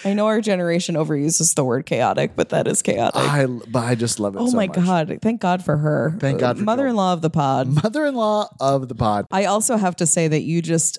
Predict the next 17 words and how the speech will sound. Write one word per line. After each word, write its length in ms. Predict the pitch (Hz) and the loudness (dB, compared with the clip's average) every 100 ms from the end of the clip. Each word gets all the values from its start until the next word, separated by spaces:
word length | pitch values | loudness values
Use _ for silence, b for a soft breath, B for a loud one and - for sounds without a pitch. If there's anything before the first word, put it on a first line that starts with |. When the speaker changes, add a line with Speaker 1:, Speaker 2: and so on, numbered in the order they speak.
| - | -2
Speaker 1:
unlocked 540 | 175 175 156 143 - | 0 2 2 2 0
a 80 | 170 | -2
repressed 520 | 156 151 - - - | -2 -2 -2 -2 -2
memory 340 | 113 101 107 - | -2 -2 0 2
of 100 | 110 | 2
Speaker 2:
<gasps> 80 | 92 | 2
Speaker 1:
mine 260 | 104 110 - | 0 -2 -2
that 160 | 131 180 | -2 0
Speaker 2:
Uh-oh. 60 | 165 | 0
Speaker 1:
where 160 | 170 | 0
you 120 | 160 | 2
said 300 | 165 170 170 - _ _ _ _ - | 2 2 0 -6 _ _ _ _ -2
crickets 460 | 196 - 180 - - | 0 2 0 -2 -2
are 500 | 165 156 151 151 - _ _ _ _ _ - | 2 2 2 -2 -4 _ _ _ _ _ -2
cannibalistic, 760 | 160 160 151 143 - 123 123 - | 0 2 2 2 2 0 -4 0
and 200 | 165 - | 0 0
I 500 | 147 143 131 110 | 0 2 0 -2